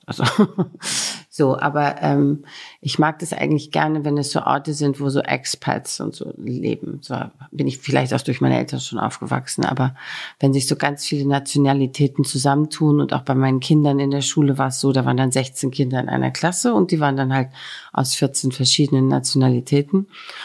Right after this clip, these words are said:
Und das finde ich eigentlich toll. Das ist das, was mir am meisten Spaß bringt. Das könnte aber auch, keine Ahnung, in Dubai oder auf den Bahamas sein, aber da wäre ich jetzt nicht ganz so gerne. Aber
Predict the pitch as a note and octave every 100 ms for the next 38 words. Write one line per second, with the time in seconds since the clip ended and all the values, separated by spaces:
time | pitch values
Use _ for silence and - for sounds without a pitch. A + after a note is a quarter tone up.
0 | - - F3+ D#3+ G#3 - - B2+ A#2+ -
1 | A#2+ A#2 - B2+ B2+ C#3+ C#3 C3 A#2 A#2+
2 | A2+ B2 A2+ - - B2 B2 A#2 - -
3 | G#2+ - - B2 - B2+ B2+ - C#3+ C#3+
4 | - C3 - B2 - _ _ _ _ _
5 | _ _ _ _ - - A2+ A2+ G2+ A#2+
6 | C3 A#2+ G#2+ G#2+ G#2 - A#2+ A#2 A#2+ G#2+
7 | - - C#2 - - F2+ - G2 B2 A2
8 | G#2+ - A2 - G#2+ G#2+ G#2+ C#2+ F2 -
9 | G#2+ G#2